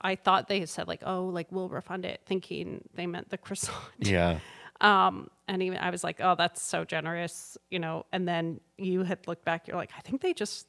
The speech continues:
Speaker 1: refunded the whole thing." So,
Speaker 2: I mean, it
Speaker 1: uh,
Speaker 2: was breakfast. It wasn't overly
Speaker 1: no,
Speaker 2: expensive,
Speaker 1: but
Speaker 2: but
Speaker 1: still, it was just, uh, like, I appreciated it, and, and, um,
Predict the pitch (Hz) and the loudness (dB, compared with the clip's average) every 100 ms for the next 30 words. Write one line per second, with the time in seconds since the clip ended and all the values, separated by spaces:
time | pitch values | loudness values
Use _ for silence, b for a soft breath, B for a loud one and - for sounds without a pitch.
0 | _ - 175 - 156 214 - 175 - - | _ -12 -10 -8 -6 -6 -6 -10 -10 -8
1 | 175 - - 202 196 185 B B B B | -6 -6 2 8 8 6 B B B B
2 | 120 131 - 120 - 104 92 - 87 - | 6 8 8 8 4 4 4 4 -2 0
3 | 95 98 98 - - 104 98 101 104 - | -2 -2 -4 -6 -2 -2 0 -2 -4 -6
4 | - - 403 254 98 269 - - 311 262 | 0 6 8 6 4 -2 -2 -2 2 4
5 | 208 - 202 - 208 - - 175 170 - | 4 2 -2 -4 -4 -4 2 4 4 0
6 | _ _ - 202 185 190 170 - - - | _ _ -2 0 2 0 0 -6 -10 -8
7 | 160 160 165 165 165 - 170 - - - | -8 -6 -4 -4 -4 -8 -10 -10 -10 -8
8 | 165 160 117 - - _ _ _ _ 190 | -6 -8 -10 -12 -12 _ _ _ _ -4
9 | 170 139 85 196 | -2 -4 -8 -18